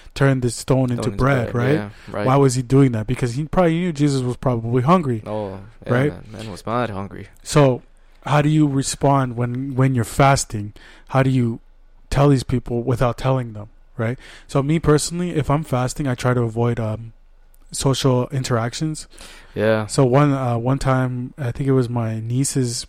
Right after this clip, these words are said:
Speaker 1: birthday, I was fasting on the Saturday, and my wife was like, "Are you gonna go?" I'm like,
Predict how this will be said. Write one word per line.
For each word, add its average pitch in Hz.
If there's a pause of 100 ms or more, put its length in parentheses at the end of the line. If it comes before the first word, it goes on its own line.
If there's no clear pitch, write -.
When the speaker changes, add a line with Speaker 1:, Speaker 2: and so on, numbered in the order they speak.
Speaker 1:
birthday, 117 (1500)
I 135
was 131
fasting 131
on 123
the 113
Saturday, 117 (1800)
and 123 (1000)
my 127
wife 127
was 120
like, 120 (160)
"Are 135
you 123
gonna 110
go?" 143
I'm 117
like, 107